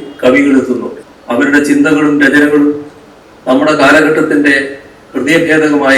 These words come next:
യാഥാർത്ഥ്യത്തിലേക്ക് നമ്മെ നയിക്കുന്നതിനൊപ്പം പരിപക്വമായ ചില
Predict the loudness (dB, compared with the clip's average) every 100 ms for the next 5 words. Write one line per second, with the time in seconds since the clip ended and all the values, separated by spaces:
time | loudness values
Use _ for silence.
0 | 2 2 2 0 -2 -4 -2 -2 0 0
1 | 0 -4 -8 -18 -20 -20 -18 -4 -2 0
2 | 0 0 0 -2 -2 -4 -6 -12 -20 -20
3 | -20 -20 -20 -8 -2 0 0 0 2 2
4 | 4 2